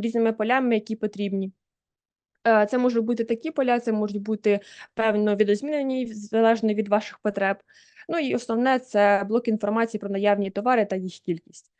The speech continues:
Е, отже, адже це є основна робота мерчендайзерів — контролювати саме товари, їх, е, розміщення, їх ціни,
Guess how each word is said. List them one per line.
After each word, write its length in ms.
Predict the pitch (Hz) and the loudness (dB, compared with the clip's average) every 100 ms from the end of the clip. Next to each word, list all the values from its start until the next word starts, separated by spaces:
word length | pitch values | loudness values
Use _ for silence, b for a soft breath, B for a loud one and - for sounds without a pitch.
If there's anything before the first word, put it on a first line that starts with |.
| B B B - | B B B -4
Е, 280 | 180 180 180 | -2 0 2
отже, 360 | 202 208 196 - | 2 4 0 2
адже 340 | 208 202 190 | 0 2 0
це 140 | 190 214 | 0 -4
є 200 | 196 196 | 0 -2
основна 300 | 196 185 185 | -2 -4 -2
робота 340 | 202 233 185 | -2 -2 -2
мерчендайзерів — 640 | 180 180 185 214 208 180 | -4 -6 0 0 0 -4
контролювати 1040 | - 233 254 233 214 196 - 185 180 180 175 | -2 0 2 4 2 2 -2 -4 -4 -2 -4
саме 340 | - 185 180 170 | -4 -6 -4 -4
товари, 520 | 214 254 262 240 - | 0 2 2 0 -2
їх, 420 | 208 190 202 - - | -8 -2 -2 -2 0
е, 220 | 185 180 | 2 2
розміщення, 720 | 214 240 262 - 226 226 220 | 2 0 -2 -4 -2 0 2
їх 260 | 214 175 165 | 0 -2 -8
ціни, 560 | _ 247 247 233 214 | _ -2 2 2 2